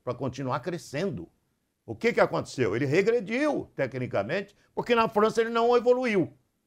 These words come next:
Ele não enfrentou jogadores, eh, de um nível que, eh, buscasse uma evolução, que motivasse essa evolução. Por isso que você vê uma declaração de um atleta desse nível,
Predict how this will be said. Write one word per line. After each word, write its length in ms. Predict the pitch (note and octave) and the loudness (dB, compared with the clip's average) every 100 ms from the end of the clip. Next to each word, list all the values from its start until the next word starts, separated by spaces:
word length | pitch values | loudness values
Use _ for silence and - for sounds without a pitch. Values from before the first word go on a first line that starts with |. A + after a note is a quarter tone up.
| _ _ _ - | _ _ _ -2
Ele 100 | C#3+ | 2
não 120 | E3+ | 2
enfrentou 600 | F#3+ G3+ F#3 D3 A3+ A#3 | 2 4 2 6 8 8
jogadores, 720 | D#3+ C#3+ G#2+ F2+ C#3+ B2 A2 _ _ | 6 0 0 2 2 2 -2 _ _
eh, 560 | G2+ A2 F#2+ F2+ F2 F2 | -6 -4 -4 -4 -8 -8
de 100 | G2+ | -6
um 80 | B2 | -4
nível 400 | C#3 A3+ C#3 B2 | -2 -2 -4 -4
que, 320 | B2 D#3 B2+ - - | 0 0 0 -6 -2
eh, 420 | B2+ A#2+ A2 G#2+ | 0 2 0 -2
buscasse 680 | A2 C#3 B2+ G3 G#3 F#3 - | -2 -2 0 2 2 2 -2
uma 100 | C3+ | -4
evolução, 480 | B2+ A#2 - D#3+ D#3 | -4 -4 -4 -4 -4
que 120 | C3+ | -6
motivasse 760 | D3 - D#3 B2+ F#3+ D#3 - | -6 -6 -6 -2 -2 -4 -8
essa 140 | A#2+ B2 | -12 -10
evolução. 400 | G#2+ G2+ D#3 - - | -8 -8 -10 -12 -4
Por 140 | - B3 | 2 2
isso 160 | A#3 | 2
que 80 | - | 0
você 280 | G#3+ G3 F3+ | 0 2 2
vê 120 | D3+ | 2
uma 100 | D#3 | 2
declaração 580 | C3 A#2+ B2 A2+ G2 B2 | 2 2 2 2 0 -4
de 80 | A2 | -2
um 60 | |
atleta 420 | A#2 - G#2+ G2 F#2 | -4 -2 -2 -2 -2
desse 400 | B2+ G#3+ G#3 B2 | 0 0 0 -4
nível, 260 | C3 D#3+ | 2 2